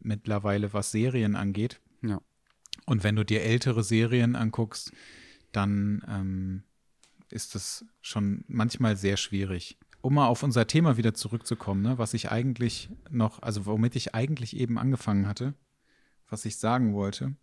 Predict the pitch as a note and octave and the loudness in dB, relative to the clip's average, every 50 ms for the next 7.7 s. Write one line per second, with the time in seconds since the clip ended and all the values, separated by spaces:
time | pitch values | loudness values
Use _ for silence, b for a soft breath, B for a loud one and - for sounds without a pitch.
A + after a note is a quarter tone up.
0 | _ _ - - A2+ - - - C#3+ E3 E3 D#3+ - B2+ - - - A#2+ A2+ - | _ _ -8 -6 -6 -4 0 2 2 2 2 0 -2 -4 -6 -4 -4 -4 -2 0
1 | - D3 E3 - - F3+ E3+ - - A#2 A2 A#2 C3 C3+ C#3+ D#3+ - _ _ _ | 2 0 0 0 -2 -6 -6 -2 0 0 2 2 0 -2 -4 -6 -8 _ _ _
2 | _ _ _ - G3 F#3 F#3+ F#3+ - - D3 C3 - - - B2 - - D3 C#3 | _ _ _ 4 6 6 6 6 4 0 -4 -4 -2 -4 -6 -4 -2 0 0 0
3 | C3 C3 C3+ D#3 F3+ - _ b b b b b b b b b - - A#2 A#2 | 0 0 -2 -4 -6 -8 _ b b b b b b b b b -4 -2 -2 0
4 | A2+ A2 - - - - - - A2+ A2 A2 A2 A2 A2 A2+ - _ _ _ _ | 0 -2 -6 -8 -10 -12 -10 -8 -6 -6 -6 -6 -6 -8 -10 -12 _ _ _ _
5 | _ - - A2+ G#2+ G2+ G#2 A2+ C3+ D#3+ D#3+ - - - C#3+ C#3 C3+ C3+ D3 D#3 | _ -4 -2 0 0 2 4 4 4 2 0 -2 -2 0 2 2 2 0 -2 -6
6 | _ _ - - A#2+ A2 A2 G#2 - G#2 A#2+ C#3 - - C3 - - B2+ A#2 A#2+ | _ _ -4 0 0 0 0 0 0 0 0 0 0 -2 -4 -2 -2 0 0 0
7 | A2 - - B2 C3+ - D3 C3 A2+ A2 A#2 A2+ B2+ C#3 | 0 0 0 0 0 2 0 0 0 0 0 -2 -2 -4